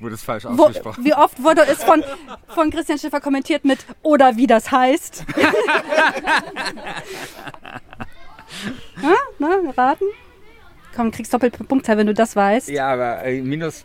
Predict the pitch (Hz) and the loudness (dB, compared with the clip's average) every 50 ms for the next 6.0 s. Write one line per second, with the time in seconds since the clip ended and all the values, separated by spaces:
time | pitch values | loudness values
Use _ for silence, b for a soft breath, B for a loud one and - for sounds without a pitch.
0 | - - - - - 156 143 147 147 147 139 131 113 131 151 170 160 - - - | -20 -20 -14 -4 -2 -2 0 0 -2 -6 -8 -10 -12 -10 -12 -12 -12 -12 -12 -6
1 | - 226 233 233 247 262 254 233 220 214 214 220 214 208 - - _ _ _ _ | -2 0 2 2 2 2 2 0 0 -2 -2 -2 -4 -6 -8 -14 _ _ _ _
2 | _ _ - _ _ - 233 226 - 214 196 180 - - 127 180 214 - - 185 | _ _ -20 _ _ 0 0 0 0 -4 -6 -8 -10 -10 -8 -6 -4 -4 -4 -4
3 | - - 285 311 330 349 - - 196 214 208 202 196 190 190 175 - - 180 - | -2 2 6 6 8 6 6 4 2 0 0 0 -2 -4 -4 -4 -6 -8 -8 -8
4 | - 180 156 - 170 170 175 175 - - - - 151 - - 170 180 - - - | -8 -12 -8 -6 -6 -4 -4 -6 -8 -8 -12 -14 -14 -12 -12 -12 -12 -10 -10 -10
5 | 233 226 226 226 247 285 294 269 277 294 269 277 277 - - 294 269 202 185 | -8 -4 -2 0 0 0 0 -2 -4 -4 -6 -6 -8 -8 -8 -6 -6 -6 -8